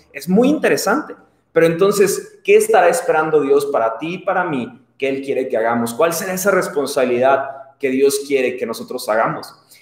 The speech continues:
Y es donde creo que nuestra pregunta empieza a cambiar y deja de ser un, "Dios, quiero encontrar mi propósito, ¿cómo le puedo hacer?". Creo que en ese momento es donde empieza a cambiar esa pregunta, porque ahora creo que todo se trata de,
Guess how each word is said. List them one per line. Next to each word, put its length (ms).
Y 80
es 60
donde 260
creo 180
que 120
nuestra 420
pregunta 760
empieza 540
a 100
cambiar 580
y 80
deja 280
de 140
ser 280
un, 320
"Dios, 840
quiero 200
encontrar 480
mi 100
propósito, 420
¿cómo 200
le 100
puedo 220
hacer?". 260
Creo 180
que 400
en 140
ese 220
momento 500
es 80
donde 160
empieza 360
a 40
cambiar 300
esa 200
pregunta, 540
porque 300
ahora 720
creo 180
que 80
todo 220
se 140
trata 340
de, 440